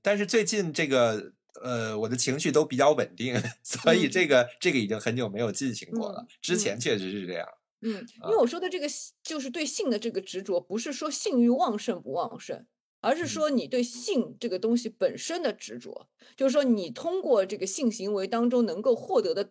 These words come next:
Speaker 2: 精神上的东西，可能比一般人要更多，这对天蝎座来说。就性行为本身就是一个深入挖掘的手段，
Speaker 1: 嗯。
Speaker 2: 对于天蝎座来说，所以他会对性本身有一点点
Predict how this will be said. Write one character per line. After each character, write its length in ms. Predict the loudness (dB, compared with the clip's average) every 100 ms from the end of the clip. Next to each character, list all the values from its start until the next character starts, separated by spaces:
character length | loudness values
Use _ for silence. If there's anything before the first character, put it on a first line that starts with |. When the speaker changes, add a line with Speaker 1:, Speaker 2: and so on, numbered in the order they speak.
| _
Speaker 2:
精 220 | -4 -2
神 100 | -2
上 120 | -4 -4
的 80 |
东 220 | -4 -2 -2
西， 160 | -2 -10
可 160 | -8
能 160 | -6 -6
比 80 | -6
一 80 |
般 140 | -4 -2
人 100 | -2
要 80 | -2
更 260 | -2 -2
多， 220 | 2 2
这 80 | 0
对 140 | -6 -8
天 180 | -8
蝎 100 | -6
座 120 | -4 -4
来 160 | -6
说。 200 | -12 -18 _ _ -6
就 100 | 0
性 220 | 2 2
行 160 | 4 2
为 80 |
本 200 | 2 -2
身 200 | -2 -2
就 120 | 2 0
是 160 | 0 -6
一 160 | -6
个 220 | 0 0 0 -12 _
深 240 | -2 0
入 240 | 0 0 2
挖 180 | 2 0
掘 220 | -4 -6
的 80 | -4
手 180 | -2 0
段， 160 | -2
Speaker 1:
嗯。 40 | 0
Speaker 2:
对 140 | -4
于 100 | -4
天 160 | -8 -8
蝎 140 | -6 -6
座 120 | -8
来 120 | -10
说， 220 | -16 -18
所 180 | 0 0
以 100 | 2
他 160 | -4 0
会 100 | 0
对 160 | 2
性 240 | -2 0 -2
本 160 | -2
身 140 | -6 -6
有 120 | -6
一 60 | -8
点 220 | -8 -4
点 200 | -4